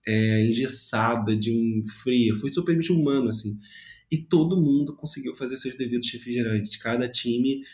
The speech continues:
escolheu uma cor diferente, um gosto diferente, né, uma acidez diferente. E aí depois eles tiveram que criar o próprio rótulo. Cara, foi, foi, cara, foi lindo. Vou viver pro resto da vida agradecido por ter conseguido fazer aquela dinâmica e ter,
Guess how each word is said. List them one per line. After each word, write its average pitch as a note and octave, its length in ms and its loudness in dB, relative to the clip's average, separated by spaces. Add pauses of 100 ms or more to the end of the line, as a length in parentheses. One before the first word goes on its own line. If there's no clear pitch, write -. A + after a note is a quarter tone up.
(140)
escolheu A#2 840 4 (180)
uma A2+ 260 -2
cor A#2+ 200 -2
diferente, A#2+ 920 0
um A2 240 0
gosto A#2+ 400 0
diferente, A2 840 0 (240)
né, A#2+ 120 0
uma A#2+ 120 6
acidez A#2+ 560 4
diferente. A2+ 840 0 (300)
E A#2+ 80 4
aí A#2+ 80 8
depois C3 240 2
eles C3 80 -2
tiveram B2+ 220 -2
que - 100 -16
criar B2 180 -4
o A#2+ 80 -4
próprio B2 280 -8
rótulo. A2+ 600 0 (320)
Cara, B2+ 300 2
foi, C#3 500 0
foi, C#3 320 -2
cara, A#2 220 -4
foi C#3 160 -2
lindo. A2+ 260 0
Vou A#2+ 140 0
viver A#2+ 340 0
pro C3 100 -8
resto C3+ 140 -4
da C#3 80 -6
vida C3+ 140 0
agradecido C3 600 0
por B2 120 -8
ter B2+ 180 -6
conseguido A#2+ 400 -6
fazer A#2+ 220 -4
aquela A#2+ 200 0
dinâmica A#2 540 -2 (300)
e G#2+ 80 -2
ter, B2 580 0